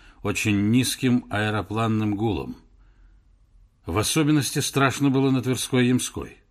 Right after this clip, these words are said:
На Александровский вокзал каждые десять минут приходили поезда, сбитые как попало из товарных и разноклассных вагонов и даже цистерн, облепленных обезумевшими людьми,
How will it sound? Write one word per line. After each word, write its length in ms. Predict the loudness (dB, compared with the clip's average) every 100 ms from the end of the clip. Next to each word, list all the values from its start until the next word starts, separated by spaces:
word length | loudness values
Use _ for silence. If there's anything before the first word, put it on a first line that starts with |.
| _ _ _ _ _ _
На 120 | 0 2
Александровский 680 | 2 2 0 0 -2 -2
вокзал 440 | -2 0 0 0 0
каждые 520 | 0 0 0 0 -2
десять 400 | 0 -2 -2 -4
минут 300 | -2 0 -2
приходили 460 | -6 -4 -2 -2 -4
поезда, 640 | -2 -2 -2 -2 -2 -2 -6 -20 -20 -14
сбитые 500 | -10 -2 0 2 0 0
как 200 | -4 -2
попало 480 | -4 0 0 2
из 220 | 0 -2 -2
товарных 720 | -2 2 2 0 -2 -4 -6
и 100 | -4
разноклассных 720 | -2 -2 -2 -2 -2 -4 -4
вагонов 580 | -4 -2 2 2 2 -2
и 40 |
даже 280 | -4 -4 -4
цистерн, 800 | -6 -6 -6 -4 -2 0 0 -2 -6 -20 -20 -20 -4
облепленных 840 | -2 2 2 2 2 2 2 0
обезумевшими 960 | -2 2 2 2 0 2 0 -2 -2 0
людьми, 540 | 0 2 2 2 0